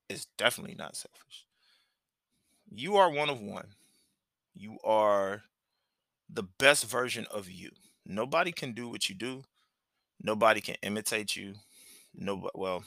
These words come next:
people can try, but it's not gonna work. <sighs> Nobody can walk the journey you're supposed to walk.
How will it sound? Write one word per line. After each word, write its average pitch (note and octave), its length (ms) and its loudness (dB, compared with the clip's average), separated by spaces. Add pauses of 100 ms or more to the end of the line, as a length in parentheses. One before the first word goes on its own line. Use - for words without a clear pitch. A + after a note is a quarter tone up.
(100)
people G2+ 200 -6
can - 140 -18
try, F2+ 360 4
but F2+ 260 -4 (180)
it's - 140 -4
not G2+ 160 -2
gonna E2+ 160 -14
work. F#2 320 -8 (440)
<sighs> - 1040 -10
Nobody A#2+ 300 10
can G2+ 220 -2
walk A2 260 4
the A2 80 -6
journey A2 260 0
you're G#2 120 -2
supposed G#2 360 -4
to F#2+ 60 -12
walk. G2 380 0